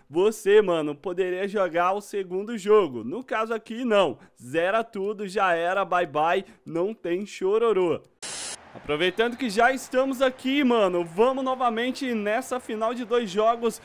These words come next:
Alemanha versus Argentina. Agora é Copa do Mundo <laughs> com ida e volta. E vamos fazer o seguinte, vamos ganhar o primeiro jogo, já que se tomar W O acaba o experimento. Vamos fazer uns quatro a zero pelo menos,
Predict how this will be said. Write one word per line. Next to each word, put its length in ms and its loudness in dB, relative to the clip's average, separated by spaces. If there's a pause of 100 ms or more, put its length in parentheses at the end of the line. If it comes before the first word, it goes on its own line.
(140)
Alemanha 640 0
versus 400 -4
Argentina. 680 -2
Agora 280 -2
é 260 -2 (120)
Copa 320 0
do 140 -2
Mundo 460 0
<laughs> 40 -18
com 340 2
ida 240 -4
e 40 2
volta. 560 0 (260)
E 100 -8
vamos 300 -2
fazer 220 0
o 80 0
seguinte, 580 -2 (300)
vamos 360 -2
ganhar 300 2
o 40 -2
primeiro 440 0
jogo, 360 0
já 220 -2
que 160 -12
se 180 -14
tomar 360 -4
W 360 -2
O 200 2
acaba 760 -2 (100)
o 60 -6
experimento. 840 0 (240)
Vamos 280 0
fazer 480 0
uns 280 -6
quatro 400 -2
a 80 0
zero 360 0
pelo 300 -2
menos, 400 -2